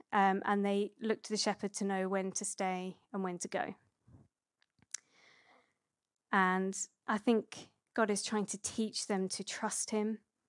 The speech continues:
and follow him and show this part of his character and let this part of his character settle in them so that they're so convinced of his goodness.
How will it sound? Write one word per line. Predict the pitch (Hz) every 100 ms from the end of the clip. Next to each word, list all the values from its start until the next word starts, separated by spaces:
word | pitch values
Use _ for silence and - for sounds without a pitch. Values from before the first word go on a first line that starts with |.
| _ -
and | 180
follow | - 214 196
him | 190 185 190 -
and | - 196
show | - 208
this | 208 220
part | - 220 208
of | -
his | 190 -
character | 202 202 202 - - 214 - _ _ 214
and | 196
let | 196
this | 202 208
part | - 220
of | 208
his | 208
character | - 208 202 - -
settle | - 196 - 185
in | 190
them | 190 208 _ _ _ _ _ _ _ _ _ _ _ _ _ _ _ _ _ _ _ _ _ -
so | - 214
that | 196
they're | 202
so | - - 214 208
convinced | 202 202 202 185 - 190
of | 175
his | 180
goodness. | - 180 175 202 -